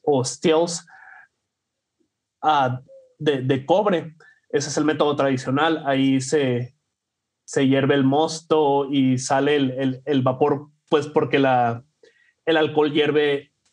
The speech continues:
tiene un punto de, de ebullición me-, menor que el agua. Este sale, sale evaporado. Y muchos tienen la teoría que de ahí viene el, la palabra spirit, ¿no? Porque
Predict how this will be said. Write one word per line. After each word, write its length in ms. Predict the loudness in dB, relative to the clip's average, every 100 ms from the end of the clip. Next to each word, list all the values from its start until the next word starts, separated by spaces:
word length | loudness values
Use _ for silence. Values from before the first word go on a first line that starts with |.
| _ _ _
tiene 160 | -4 -4
un 100 | -2
punto 380 | -2 2 2
de, 320 | 2 2 0 0
de 120 | 0
ebullición 600 | 2 0 0 -2 -2 0
me-, 220 | 0 -2
menor 280 | -2 -2 0
que 80 | 0
el 140 | 2
agua. 400 | 2 2 0 -2 -16 -20 _
Este 340 | -4 -4 0 0
sale, 640 | 2 2 2 0 -2 -14 _ _ _ _ _ _
sale 320 | -2 0 2
evaporado. 800 | 0 0 0 2 2 0 -2 -10 _ _ _ _ _ _ _ _ _
Y 180 | -4 -2
muchos 320 | -2 -2 -2
tienen 200 | 0 0
la 100 | 0
teoría 360 | 2 2 2 2
que 80 | 2
de 80 | 2
ahí 140 | 2
viene 240 | 0 0
el, 280 | 0 0 0
la 100 | 0
palabra 300 | 0 0 0
spirit, 480 | -4 -4 -2 0 0
¿no? 180 | -2 -2
Porque 340 | -2 -2 -2